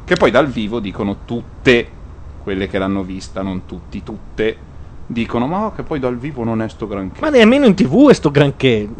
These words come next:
Speaker 1: Scarlett
Speaker 2: Scar-
Speaker 1: Johansson.
Speaker 2: Ah, Scarlett Johansson, scusami, s-,
Speaker 1: Ah.
Speaker 2: eh, mi ero fermato a quella di prima
Speaker 1: No,
Speaker 2: io.
Speaker 1: dicevo.
Speaker 2: Scarlett Johansson, no, in realtà dicono tutti, eh, l'ho letto anche su un giornale l'altro giorno, incredibile come Scarlett Johansson, una bruttina un po' pienotta, sia diventata.
Speaker 1: No, questo
Speaker 2: E
Speaker 1: l'ha
Speaker 2: l'avevano
Speaker 1: detto una volta
Speaker 2: detto
Speaker 1: Lina Sotis, l'aveva
Speaker 2: No, no,
Speaker 1: detto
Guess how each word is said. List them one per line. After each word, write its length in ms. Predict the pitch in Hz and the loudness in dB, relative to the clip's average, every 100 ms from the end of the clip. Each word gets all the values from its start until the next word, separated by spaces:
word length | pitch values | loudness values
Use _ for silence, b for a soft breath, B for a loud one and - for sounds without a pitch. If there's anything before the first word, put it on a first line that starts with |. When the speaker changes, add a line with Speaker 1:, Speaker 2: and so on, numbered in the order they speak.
| 123 123 - | -10 -10 -10
Speaker 1:
Scarlett 420 | - - 285 277 214 | 0 6 10 10 10
Speaker 2:
Scar- 120 | 262 | 10
Speaker 1:
Johansson. 440 | 139 95 - 220 | 10 6 -2 6
Speaker 2:
Ah, 200 | 285 302 | 10 10
Scarlett 300 | - 226 233 | 8 8 8
Johansson, 400 | 208 254 202 160 | 8 8 8 4
scusami, 440 | - 233 165 143 127 | 4 6 6 6 4
s-, 40 | |
Speaker 1:
Ah. 220 | 208 - | 6 8
Speaker 2:
eh, 100 | 220 | 8
mi 80 | 208 | 10
ero 120 | 247 240 | 8 8
fermato 380 | 247 254 240 | 8 6 6
a 40 | 240 | 6
quella 180 | 254 254 | 8 8
di 120 | 269 | 6
prima 340 | 160 151 147 | 6 6 6
Speaker 1:
No, 180 | 294 220 | 10 8
Speaker 2:
io. 40 | 127 | 8
Speaker 1:
dicevo. 480 | 123 - 123 113 | 2 2 2 2
Speaker 2:
Scarlett 280 | - 240 277 | 6 6 8
Johansson, 480 | 233 311 339 - 190 | 8 6 6 6 6
no, 200 | 190 247 | 8 8
in 80 | 165 | 10
realtà 380 | 175 190 302 262 | 8 6 4 4
dicono 460 | 151 175 202 196 190 | 0 0 4 2 2
tutti, 460 | 247 - 254 247 - - | 0 0 2 2 0 -4
eh, 340 | 151 156 156 | 6 8 8
l'ho 140 | 151 | 8
letto 240 | 185 226 170 | 6 6 2
anche 580 | 160 165 143 139 131 127 | 4 6 6 6 4 2
su 140 | 147 | -2
un 80 | 135 | -2
giornale 400 | 135 127 117 107 | 0 -2 -2 -2
l'altro 300 | 104 110 139 | -4 -2 -2
giorno, 360 | 139 156 175 170 B B - | 2 4 4 0 B B 0
incredibile 720 | 190 196 196 233 220 180 175 | 0 2 2 2 2 2 2
come 260 | 220 180 107 | 2 2 0
Scarlett 380 | - 170 151 180 | -2 2 2 4
Johansson, 560 | 208 214 269 220 151 | 2 4 2 0 0
una 200 | 196 196 | 2 2
bruttina 600 | 143 180 - - 214 156 123 | 2 0 -2 -4 -2 0 0
un 120 | 135 | 2
po' 140 | 202 | 0
pienotta, 640 | - 262 151 131 - 165 156 | 2 0 2 0 2 2 2
sia 200 | - 135 | 2 0
diventata. 580 | 127 165 - 113 110 123 | 0 -4 0 -2 0 2
Speaker 1:
No, 120 | 113 | 2
questo 220 | 143 151 | 6 10
Speaker 2:
E 20 | |
Speaker 1:
l'ha 80 | 311 | 10
Speaker 2:
l'avevano 340 | 320 269 196 220 | 12 12 10 10
Speaker 1:
detto 120 | - | 10
una 80 | 208 | 10
volta 180 | 151 147 | 10 8
Speaker 2:
detto 100 | 160 | 8
Speaker 1:
Lina 160 | 135 131 | 8 4
Sotis, 480 | - 143 143 131 127 | 6 4 4 0 2
l'aveva 240 | 120 285 | 6 8
Speaker 2:
No, 80 | 330 | 10
no, 160 | 339 | 10
Speaker 1:
detto 80 | 330 | 10